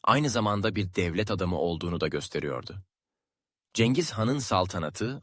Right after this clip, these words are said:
onun ölümünden sonra da devam etti. Oğlu Ögeday, babasının izinden giderek imparatorluğu genişletmeye devam etti. Ancak burada dikkat edilmesi gereken bir nokta var.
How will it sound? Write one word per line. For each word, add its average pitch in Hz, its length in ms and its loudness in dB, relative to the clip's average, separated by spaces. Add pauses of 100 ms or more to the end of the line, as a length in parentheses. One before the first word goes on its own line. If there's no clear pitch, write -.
onun 117 240 4
ölümünden 101 540 2
sonra 92 440 -2
da 104 140 0
devam 78 340 0
etti. - 400 -14 (680)
Oğlu 135 340 4
Ögeday, 107 560 0 (360)
babasının 120 500 2
izinden 104 540 0
giderek 110 480 0
imparatorluğu 104 680 0
genişletmeye 101 640 -2
devam 82 320 0
etti. - 400 -14 (680)
Ancak 127 400 2
burada 123 400 2
dikkat 131 300 0
edilmesi 92 420 -2
gereken 98 420 0
bir 98 180 0
nokta 82 360 -2
var. - 240 -8